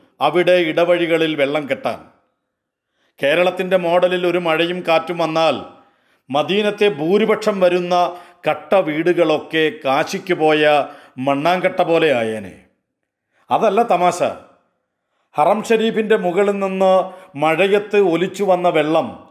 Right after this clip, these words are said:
ചില ബംഗാളികളും മറ്റും വായ കാട്ടി കുടിക്കുകയും തലയിൽ ഒഴിക്കുകയും ചെയ്തിരുന്നു. പ്രാവിൻ കാഷ്ടത്തിൻ്റെ ഒരു രസായനമായി തീർന്ന ആ വെള്ളത്തിൽ ആ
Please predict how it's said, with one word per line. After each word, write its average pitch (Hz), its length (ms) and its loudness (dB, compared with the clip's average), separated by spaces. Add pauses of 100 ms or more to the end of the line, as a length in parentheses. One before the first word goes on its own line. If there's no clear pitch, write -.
(420)
ചില 180 180 0
ബംഗാളികളും 196 800 0
മറ്റും 180 320 -2 (380)
വായ 160 400 2
കാട്ടി 185 360 0
കുടിക്കുകയും 175 760 -2 (460)
തലയിൽ 180 440 2
ഒഴിക്കുകയും 165 600 -2
ചെയ്തിരുന്നു. 113 480 -8 (1000)
പ്രാവിൻ 208 460 2
കാഷ്ടത്തിൻ്റെ 196 840 -2 (360)
ഒരു 175 220 2
രസായനമായി 196 920 2
തീർന്ന 185 360 -4 (120)
ആ 156 120 4
വെള്ളത്തിൽ 156 520 -2 (760)
ആ 139 120 2